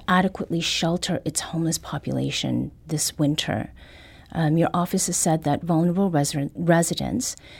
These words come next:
can now access more than six hundred shelter beds, including one hundred thirty overflow beds. Um, the people that we spoke with, however,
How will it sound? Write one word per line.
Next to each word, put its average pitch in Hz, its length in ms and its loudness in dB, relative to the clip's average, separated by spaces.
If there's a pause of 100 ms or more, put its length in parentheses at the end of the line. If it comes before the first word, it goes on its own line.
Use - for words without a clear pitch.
(180)
can 190 180 6
now 165 220 2
access 170 480 0
more 156 200 6
than 147 280 4
six - 260 -2
hundred 233 240 2
shelter 180 340 -2
beds, - 420 -4 (300)
including 175 440 2
one 165 140 4
hundred 175 380 0
thirty 165 260 4
overflow 135 600 -2
beds. - 460 -6 (640)
Um, 156 460 -2 (500)
the 175 200 2
people 233 360 4
that 233 100 4
we 202 120 4
spoke 196 420 2
with, 202 160 0
however, 147 580 0